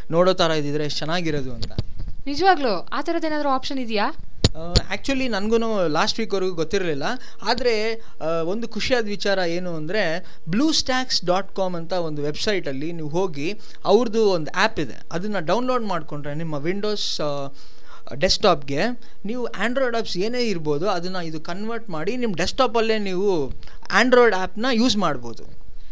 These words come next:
Speaker 2: ಹಾಗಾದ್ರೆ ಆಂಗ್ರಿ ಬರ್ಡ್ಸ್ ಮತ್ತೆ ಇನ್ನಷ್ಟು ಗೇಮ್ಸ್‌ನೆಲ್ಲ ನಾವು ಕಂಪ್ಯೂಟರ್ನಲ್ಲಿ, I mean ಡೆಸ್ಕ್‌ಟಾಪ್‌ನಲ್ಲಿ ಆಡ್ಬೋದಾ?
Speaker 1: ಆಂಗ್ರಿ ಬರ್ಡ್ಸು ಆಡ್ಬೋದು, ಸಾಫ್ಟ್ ಬರ್ಡ್ಸು, ಯಾವ್ದಾದ್ರೂ ಗೇಮ್ ಇರ್ಲಿ, ಒಟ್ನಲ್ಲಿ Android ಆ್ಯಪ್ಸ್ ಏನೇ ಇದ್ರೂನು ಕೂಡ ಅದನ್ನ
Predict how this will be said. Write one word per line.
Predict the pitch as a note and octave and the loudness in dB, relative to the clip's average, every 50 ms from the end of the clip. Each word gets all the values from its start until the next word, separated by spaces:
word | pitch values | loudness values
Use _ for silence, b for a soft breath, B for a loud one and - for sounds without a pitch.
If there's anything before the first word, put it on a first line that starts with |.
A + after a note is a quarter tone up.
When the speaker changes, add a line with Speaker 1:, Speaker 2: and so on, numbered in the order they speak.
| b - - | b -2 0
Speaker 2:
ಹಾಗಾದ್ರೆ | B3 C4 C#4+ C#4 C#4 C#4 | 0 2 2 2 2 2
ಆಂಗ್ರಿ | A#3+ G#3 G#3+ B3 B3+ B3+ C#4 C4+ | 2 2 2 0 0 0 0 0
ಬರ್ಡ್ಸ್ | A3 B3+ B3 A#3 G#3 - | 0 0 0 0 -2 -2
ಮತ್ತೆ | B3+ B3 A#3 A3+ A#3 A#3 | -2 -2 -4 -2 -2 -2
ಇನ್ನಷ್ಟು | A3+ A3 A#3+ C4 C4 A#3+ G3 | -2 -2 -2 -2 -2 -2 -2
ಗೇಮ್ಸ್‌ನೆಲ್ಲ | A3 A3 A#3 A#3+ - B3 A#3 A#3 A#3 A#3+ | -2 -2 -2 -2 -4 -4 -2 -2 0 0
ನಾವು | A#3 A3 G#3 G3+ G3+ G3 F#3+ F#3 F3 F3 E3+ E3 D#3+ D#3+ D#3+ - | 0 -2 -2 -2 -2 -2 -4 -4 -4 -4 -4 -4 -4 -4 -4 -4
ಕಂಪ್ಯೂಟರ್ನಲ್ಲಿ, | - G#3+ G#3 F#3+ G3 - A#3+ A#3 G3+ E3+ E3 - - | -4 -4 -4 -4 -4 -4 -4 -4 -4 -4 -4 -4 -4
I | |
mean | - G3+ F#3+ F#3 E3+ | -4 -4 -2 -4 -4
ಡೆಸ್ಕ್‌ಟಾಪ್‌ನಲ್ಲಿ | F#3 G3+ G3 - C#4 C4+ B3+ B3+ A#3+ G#3+ F#3+ | -4 -4 -4 -4 -4 -4 -4 -4 -4 -4 -4
ಆಡ್ಬೋದಾ? | F3+ E3 E3 D#3+ D3+ D3 D3 D3+ - - B B B B B B - - - D#3 | -4 -4 -4 -4 -4 -4 -4 -4 -4 -4 B B B B B B -2 -2 -2 0
Speaker 1:
ಆಂಗ್ರಿ | F#3+ G#3 G#3+ G#3+ A3+ | 0 0 0 0 0
ಬರ್ಡ್ಸು | F#3+ G3 G3+ G3+ G3 F#3 - G#3+ G3+ G#3 | 2 4 4 4 2 2 2 2 4 6
ಆಡ್ಬೋದು, | G3 F#3+ G3 G3 F#3 F#3+ F#3 F#3 F3 G3 G3+ G3+ G3+ G3 | 6 6 4 4 4 2 0 0 0 2 2 2 2 0
ಸಾಫ್ಟ್ | F3+ - D#3 E3+ G3 - - | 0 0 -2 -2 -2 -2 -2
ಬರ್ಡ್ಸು, | F3 F3+ F#3 F3+ E3+ - G3+ G3 | 2 2 2 2 2 0 -2 -2
ಯಾವ್ದಾದ್ರೂ | E3 C#3+ B2+ D3 F3 G3 G#3 G3+ G3+ G#3 G3+ | -2 -2 -2 -2 0 0 0 0 2 2 2
ಗೇಮ್ | F3+ F#3 F#3+ F#3+ F#3+ F3+ | 2 2 0 0 0 -2
ಇರ್ಲಿ, | F3 F3+ G3+ A3+ A#3+ A#3 G3+ G#3+ | -2 0 2 2 4 4 4 2
ಒಟ್ನಲ್ಲಿ | G3+ F#3 E3+ E3 - G#3 G3 G3 G3 F#3 | 2 2 0 0 -2 -2 -2 0 0 0
Android | E3 D3+ F3 G3 G#3 G#3 G#3 G3+ F#3+ | 0 0 0 0 2 6 6 6 6
ಆ್ಯಪ್ಸ್ | F3+ F3+ G3 F#3 - - | 6 4 2 2 2 -2
ಏನೇ | D#3+ D#3+ F#3 G3+ G#3+ G#3 | -2 -2 -2 -2 -2 -2
ಇದ್ರೂನು | F#3+ E3+ E3 E3+ F3+ F3+ F3 - | -2 -2 -2 -2 -2 -2 -4 -2
ಕೂಡ | - F3+ G3+ | -2 0 2
ಅದನ್ನ | G#3 F3+ D#3+ E3 E3 F3+ | 2 2 2 0 0 0